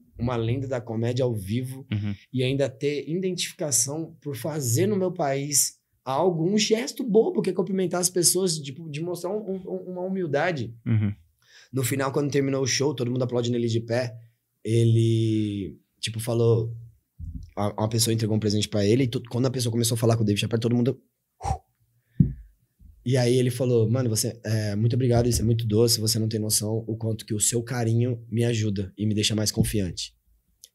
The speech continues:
Speaker 1: Tipo, foi uma pessoa, é o Dave Chappelle,
Speaker 2: Uhum.
Speaker 1: irmão.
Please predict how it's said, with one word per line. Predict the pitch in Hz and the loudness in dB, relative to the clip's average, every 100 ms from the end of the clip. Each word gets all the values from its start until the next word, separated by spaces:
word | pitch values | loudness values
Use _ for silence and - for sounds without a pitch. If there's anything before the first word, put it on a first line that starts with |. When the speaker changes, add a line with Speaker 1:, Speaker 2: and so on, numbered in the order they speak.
| - | -6
Speaker 1:
Tipo, | - | -4
foi | - 247 | 0 0
uma | 269 | 2
pessoa, | 226 208 208 202 - _ _ _ _ - | 4 4 6 4 2 _ _ _ _ -4
é | |
o | 208 | 0
Dave | 240 240 | 0 0
Chappelle, | - - - - - 113 | -2 -2 -8 -4 2 4
Speaker 2:
Uhum. | 104 | 4
Speaker 1:
irmão. | 104 - - | 2 -2 -10